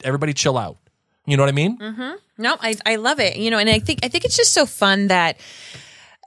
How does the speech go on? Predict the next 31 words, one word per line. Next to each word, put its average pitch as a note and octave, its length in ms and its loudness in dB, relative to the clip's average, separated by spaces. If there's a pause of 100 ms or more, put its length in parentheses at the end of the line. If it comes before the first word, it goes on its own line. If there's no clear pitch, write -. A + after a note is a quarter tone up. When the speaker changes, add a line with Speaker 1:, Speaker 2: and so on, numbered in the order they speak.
Speaker 2:
this D#4+ 320 4
trio, F#3 680 4
I A3 100 2
mean, A#3 320 4 (500)
once D#4+ 360 0
again, E3 240 0
think F#4+ 320 0
back A3+ 220 2
to G#3 120 0
being E3+ 180 2
fourteen G3+ 460 2
years F3+ 280 4
old D#3+ 320 2
and F3 100 -2
all F#3+ 140 4
the B3+ 80 0
kind A3+ 220 0
of G#3 80 0
things F#3+ 240 0
that F#3 100 -2
you're F#3+ 140 2
talking F#3 360 0
about E3 380 0
with F#3+ 200 -2
your F#3 100 2
friends E3+ 380 -2
at E3+ 200 -2
this E3+ 200 -2
day E3 180 -2
and E3 120 -4
time. D#3 460 -4